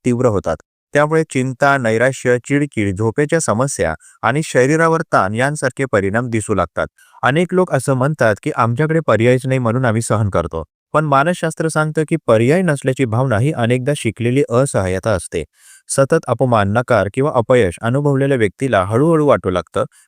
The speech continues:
की काहीही बदलू शकत नाही. मग ती व्यक्ती परिस्थिती बदलण्याचा प्रयत्नही करत नाही. आयुष्य चालू आहे, पण आतून ती व्यक्ती निष्क्रिय झालेली असते.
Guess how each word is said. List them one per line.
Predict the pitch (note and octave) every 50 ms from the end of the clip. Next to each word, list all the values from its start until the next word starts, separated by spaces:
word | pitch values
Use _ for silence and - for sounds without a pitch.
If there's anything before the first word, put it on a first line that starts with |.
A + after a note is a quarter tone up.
| _ -
की | - D#3 - -
काहीही | D3 B2+ B2 C3 C#3+ D3+ E3 F3 E3
बदलू | B2+ A#2 G#2 G2+ A2+ G2+
शकत | - G#2+ F2+ - F#2 -
नाही. | - E2+ C#2+ C2 _ _ _ _ _ -
मग | C3 D3 E3+ - -
ती | F#3 E3+
व्यक्ती | D#3 D#3+ - - F3 E3+ -
परिस्थिती | C#3 B2+ C#3 D#3+ - - E3 D#3 - E3
बदलण्याचा | C3+ A#2 A2 A2 A#2 A2+ A#2 A2+ - C3+ -
प्रयत्नही | - G#2 G2+ G#2 - _ A#2+ A#2+ A#2
करत | - G#2+ F#2 F2+ - -
नाही. | E2 D2 C2+ - _ _ _ _ _ _ _ _ _
आयुष्य | G#2+ A#2 C#3 E3 F3 - G#3
चालू | F#3+ - C#3+ B2+ C#3 E3
आहे, | D#3 B2+ A2 F2+ - -
पण | C3+ D3 -
आतून | - B2 A#2 A2+ - D#3+ E3+
ती | E3 - F3+ D#3+
व्यक्ती | A2+ A#2 D3 - _ - A2 G#2
निष्क्रिय | G#2+ A#2 B2 - - - D#3+ E3 E3 D3+
झालेली | B2 G2+ F2+ G2 G#2 A#2+
असते. | A#2+ G2+ - - F2+ D#2+